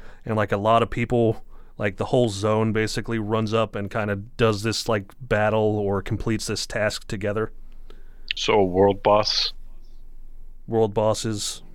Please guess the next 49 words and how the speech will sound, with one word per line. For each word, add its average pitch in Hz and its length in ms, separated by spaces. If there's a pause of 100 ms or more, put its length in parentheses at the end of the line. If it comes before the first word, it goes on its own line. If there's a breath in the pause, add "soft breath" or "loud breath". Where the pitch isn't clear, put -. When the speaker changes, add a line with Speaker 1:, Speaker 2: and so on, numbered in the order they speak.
(140)
Speaker 1:
uh, 98 360
Speaker 2:
<laughs> 98 680
Speaker 1:
stuff 113 320
like 104 140
that. 104 300 (340)
I 107 120
don't 101 140
know. 98 220 (120)
Speaker 2:
<laughs> - 120
Speaker 1:
That's, - 320 (420 loud breath)
I'm 117 80
trying 226 180
to 160 60
think 143 220
of 117 80
what 127 220 (520)
the 120 120
first - 460
one 131 220
that 110 160
did 117 160
that 107 320
would 104 200
be. 107 340 (720 soft breath)
I, 110 300 (340 loud breath)
I 110 60
remember 131 400
Rift, 110 580 (640)
like, 98 240
obviously, 107 680 (120)
rifts 110 380
would 113 120
open 110 260
up 107 180
and 101 100
people 104 220
would 98 140
go 104 160
to 95 200
'em. 95 140 (680 soft breath)
Well, 107 220
when 104 220
did 110 160
Rift 90 260
come 92 160
out? 85 160
Two - 80
thousand 104 300
five? 98 420